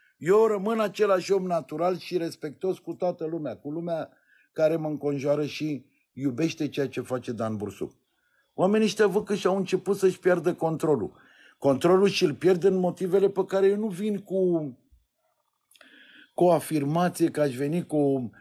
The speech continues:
o noutate. Vorbim de Florin Salam. Știe toată lumea de Florin Salam ce face. Nu sunt eu îndreptățit de a vorbi ce face Salam. Salam are viciile lui, fix problema lui, să facă ce vrea el.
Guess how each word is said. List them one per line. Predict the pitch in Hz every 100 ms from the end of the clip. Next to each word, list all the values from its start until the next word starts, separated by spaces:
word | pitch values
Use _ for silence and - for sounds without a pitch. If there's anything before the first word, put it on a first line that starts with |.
| -
o | - 156
noutate. | 165 160 147 143 147 113 - 95 - _
Vorbim | - 92 95 135
de | 131
Florin | - 131 127 120
Salam. | 131 110 101
Știe | - 220 233
toată | 240 220 220
lumea | 220 220 202
de | 160
Florin | - 147 139 127
Salam | 135 117 113
ce | 104 107
face. | - 87 - - _ _ _
Nu | 196 233
sunt | - 226 196
eu | 226
îndreptățit | 214 196 196 190 180 202 202 - _ _ _
de | 143 180
a |
vorbi | 180 180 175 202
ce | 202
face | 196 196 190 190
Salam. | 190 185 175 120 - _ _ _
Salam | - 190 180 214
are | 226 214
viciile | 180 196 - 202 180
lui, | 190 233 202 -
fix | - 226 180
problema | 220 214 226 220 220
lui, | 233
să | 208 196
facă | 185 208 208
ce | 202 208
vrea | 208 202 208
el. | 220 160